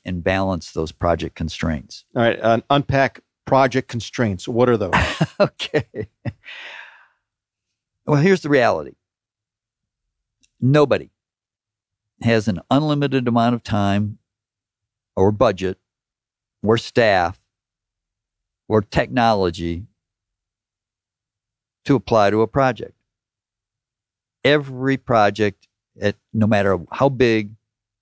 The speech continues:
Speaker 1: always has limits put on it, whether it's time or money or resources.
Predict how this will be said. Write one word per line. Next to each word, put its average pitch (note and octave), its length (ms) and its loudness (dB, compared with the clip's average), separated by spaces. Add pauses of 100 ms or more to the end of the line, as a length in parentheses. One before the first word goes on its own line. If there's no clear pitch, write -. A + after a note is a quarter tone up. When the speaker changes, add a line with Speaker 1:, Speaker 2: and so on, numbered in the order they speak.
(280)
Speaker 1:
always A2+ 360 2
has G2 420 0
limits F#2 380 -2
put F#2 220 -2
on D2+ 200 -6
it, - 100 -20 (560)
whether F2+ 240 0
it's - 160 -8
time A#2 680 0 (180)
or G2 120 0
money G2+ 500 0 (840)
or G#2 140 0
resources. F#2+ 840 -2